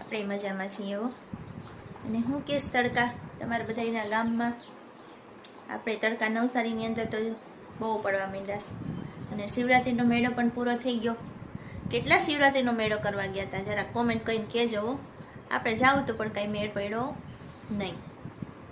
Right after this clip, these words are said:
આવું બધું છે. અને અત્યારે જો સાડા દસ જેવું થયું છે. અને આજે થોડુંક વ્લોગ બનાવવામાં થોડુંક વાર લાગી ગઈ, મોડું થઈ ગયું ટૂંકમાં એમ, કામકાજ બધું પતાવ્યું. કારણ કે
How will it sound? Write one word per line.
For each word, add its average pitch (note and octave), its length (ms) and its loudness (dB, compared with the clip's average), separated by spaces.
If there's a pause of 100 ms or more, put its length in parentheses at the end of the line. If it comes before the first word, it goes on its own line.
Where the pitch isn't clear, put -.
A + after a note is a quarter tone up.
(340)
આવું B3+ 160 0
બધું G3+ 260 -2
છે. A3 240 -4 (760)
અને G#3 280 -4
અત્યારે A3 280 0
જો A3 120 0
સાડા A#3+ 300 8
દસ B3 340 4
જેવું A#3+ 200 4
થયું E4+ 300 4
છે. A#3 180 2 (800)
અને G3+ 440 -4
આજે A3 220 2
થોડુંક A3 280 -2 (580)
વ્લોગ A#3 180 4
બનાવવામાં G#3 540 0
થોડુંક A#3 280 -2 (680)
વાર A#3 240 8
લાગી G3+ 260 0
ગઈ, G3+ 260 -4 (160)
મોડું C4 240 8
થઈ A#3 120 -2
ગયું G#3 160 -2
ટૂંકમાં G3+ 280 -2
એમ, G3+ 120 -2
કામકાજ G#3+ 400 0
બધું A3 220 0
પતાવ્યું. A#3 320 0
કારણ A3 160 2
કે G#3+ 240 -2